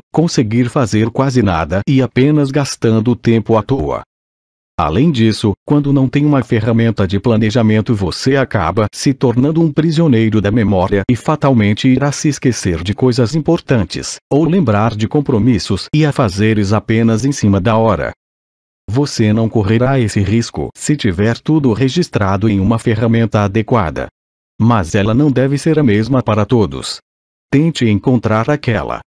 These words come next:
que tenha mais funcionalidade no seu cotidiano. É comum ouvir pessoas se queixarem de que já experimentaram usar agenda, só Vale,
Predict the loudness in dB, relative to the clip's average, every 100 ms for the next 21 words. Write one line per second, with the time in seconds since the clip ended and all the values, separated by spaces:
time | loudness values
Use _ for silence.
0 | _ -4 -2 2 2 4 2 0 -2 -4
1 | 0 0 2 0 0 0 2 0 2 0
2 | 0 0 0 0 0 2 0 -6 -12 _
3 | _ _ _ -2 -2 2 2 2 0 0
4 | 0 0 0 0 -2 0 2 2 0 0
5 | 0 0 -2 -2 0 0 -2 -2 -2 0
6 | -2 -2 0 2 0 0 0 2 0 0
7 | 0 0 -2 -2 -2 -2 -8 -10 -10 -2
8 | -2 -2 _ _ _ _ -8 -2 0 2
9 | 0